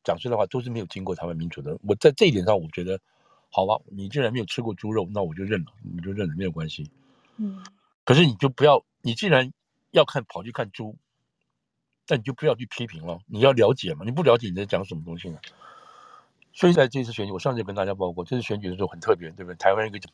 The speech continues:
Speaker 1: 做，叫做一个明智的吧，是不是？还有一个智库，叫做这个智库了，他请了很多在海外的这些名嘴，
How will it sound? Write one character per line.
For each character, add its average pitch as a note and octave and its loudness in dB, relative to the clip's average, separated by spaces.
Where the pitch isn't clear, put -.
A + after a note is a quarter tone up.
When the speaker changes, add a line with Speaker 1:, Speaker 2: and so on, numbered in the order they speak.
Speaker 1:
做， F#2+ 2
叫 G#2 4
做 F#2+ -6
一 F#2+ -6
个 F2+ 0
明 F2+ -4
智 A#2+ 2
的 E2 0
吧， C#2+ 0
是 - -10
不 F#2 -4
是？ F2+ 0
还 F2 2
有 - -2
一 - -2
个 F#2 -2
智 F2 -6
库， - -2
叫 G2+ -2
做 G2 -4
这 A#2+ 2
个 G#2+ 2
智 G2+ -6
库 E2+ -4
了， - -12
他 - 8
请 A#2+ 4
了 G#2+ 8
很 - 4
多 G#2 8
在 G#2 6
海 - 4
外 C3 8
的 F#2+ -4
这 A2+ -14
些 F#2+ -6
名 F#2 -6
嘴， G2 0